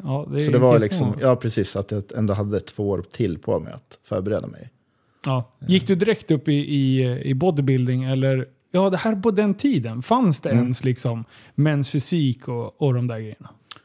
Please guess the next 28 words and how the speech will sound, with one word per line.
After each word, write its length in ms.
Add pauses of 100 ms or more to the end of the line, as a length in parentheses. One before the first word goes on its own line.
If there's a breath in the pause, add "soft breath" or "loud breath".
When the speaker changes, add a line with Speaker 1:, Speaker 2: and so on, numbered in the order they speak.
(120 loud breath)
Speaker 2:
Nej, 240
det 60
fanns 240
inte. 160 (680)
Speaker 1:
Ja, 120
för 80
det 260
måste 260
ha 40
varit 140
ganska 520
nytt 400
i, 300
i 60
Sverige. 400 (180)
Alltså, 360 (460)
eh, 60
he-, 580
hela 180
byggningsscenen 720
var 120
väl 100
inte 180
jättebred, 520
om 80
man 100
säger 160
så. 160